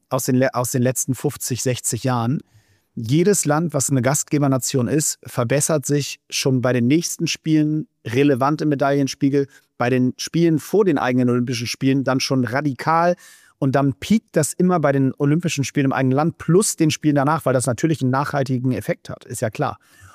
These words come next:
Und die meisten etablieren sich dann auch so. Selbst Griechenland und Brasilien haben sich von, ich habe jetzt die Zahl nicht mehr im Kopf, aber ich sag mal, Platz dreißig oder vierzig in der, im Medaillenspiegel auf,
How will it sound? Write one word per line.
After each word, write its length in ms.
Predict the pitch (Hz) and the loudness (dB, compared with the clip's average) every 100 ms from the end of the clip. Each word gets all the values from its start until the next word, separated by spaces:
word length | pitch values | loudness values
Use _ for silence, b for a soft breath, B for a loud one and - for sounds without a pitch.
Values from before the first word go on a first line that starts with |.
| b | b
Und 200 | 135 127 | 0 2
die 80 | 139 | 4
meisten 400 | 143 190 - 160 | 4 2 0 -2
etablieren 500 | 143 135 139 175 151 | -2 0 2 2 2
sich 140 | 123 | -2
dann 140 | 107 | -4
auch 80 | 95 | -4
so. 180 | - 104 B B | -4 -6 B B
Selbst 360 | - 165 - - | 2 2 2 -2
Griechenland 540 | 135 214 202 170 147 | 0 2 2 0 0
und 140 | 135 127 | -2 -2
Brasilien 720 | 131 120 180 180 120 151 233 _ _ _ _ _ _ - | 0 2 2 2 2 2 -2 _ _ _ _ _ _ -4
haben 200 | 143 143 | 0 0
sich 200 | 139 - | 0 0
von, 280 | 143 143 - B B - | 0 0 -2 B B -4
ich 80 | |
habe 80 | 139 | -2
jetzt 120 | 135 | 0
die 40 | 123 | -2
Zahl 200 | 143 143 | 0 0
nicht 80 | 131 | 0
mehr 80 | |
im 80 | 120 | 0
Kopf, 240 | - 151 - | 0 -4 -2
aber 140 | 127 | -2
ich 80 | 117 | 0
sag 100 | 139 | 0
mal, 180 | 135 131 B B - | 0 -2 B B -6
Platz 320 | 135 - - | -4 -4 -4
dreißig 520 | 110 123 170 175 151 | -2 2 2 0 0
oder 140 | 135 | 0
vierzig 680 | 120 - 175 - 139 - - | 0 0 0 0 -6 -6 -2
in 120 | 127 | 0
der, 220 | 120 113 - b b | 2 0 -4 b b
im 120 | 135 | 0
Medaillenspiegel 720 | 131 120 120 120 113 - 123 135 | 0 2 2 2 0 -2 -2 0
auf, 240 | 131 - | -2 -6